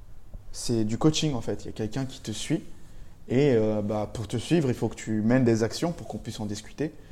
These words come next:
et il faut te confronter au, au marché. Mais clairement, moi, ce qui m'a fait vraiment avancer, c'était, euh, les appels indi-,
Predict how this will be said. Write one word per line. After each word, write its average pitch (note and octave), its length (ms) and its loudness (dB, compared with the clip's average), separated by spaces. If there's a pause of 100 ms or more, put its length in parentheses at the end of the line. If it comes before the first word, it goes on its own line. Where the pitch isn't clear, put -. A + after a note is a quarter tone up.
(160)
et - 40 -8
il G2 60 -4
faut A2+ 160 -2
te A2 140 -2
confronter A2+ 480 0
au, G2+ 240 2
au - 40 -8
marché. B2 360 -2 (320)
Mais A2 100 4
clairement, B2 400 6
moi, C3+ 160 6
ce - 100 -4
qui - 140 -2
m'a G#2+ 380 2 (280)
fait - 240 -6
vraiment A#2+ 400 4
avancer, A2 400 2 (400)
c'était, - 360 4
euh, A2+ 260 10
les G#2+ 180 4
appels A#2 220 4
indi-, A2 260 2